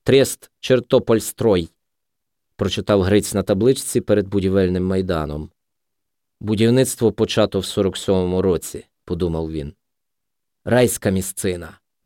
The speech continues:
Мальовничі краєвиди, під боком ліс і рясні суниці, дивовижне гірське повітря, напоєне ароматом трав і смерек. У річці,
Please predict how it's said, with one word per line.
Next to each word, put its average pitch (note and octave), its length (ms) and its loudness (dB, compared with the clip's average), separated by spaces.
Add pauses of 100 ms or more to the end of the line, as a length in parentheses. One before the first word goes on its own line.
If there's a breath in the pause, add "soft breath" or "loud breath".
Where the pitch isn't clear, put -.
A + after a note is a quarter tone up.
(280)
Мальовничі D#3+ 680 4
краєвиди, G2+ 800 0 (320)
під D3 180 2
боком E3 420 4
ліс E3+ 420 4
і D3+ 100 6
рясні C#3+ 380 2
суниці, - 680 -4 (380)
дивовижне G3 720 8
гірське F3 440 2
повітря, C#3+ 640 2
напоєне A2+ 680 4
ароматом A2+ 680 2
трав A2 460 0
і A2 80 -8
смерек. A2 640 -6 (360)
У F3 160 4
річці, G2 680 0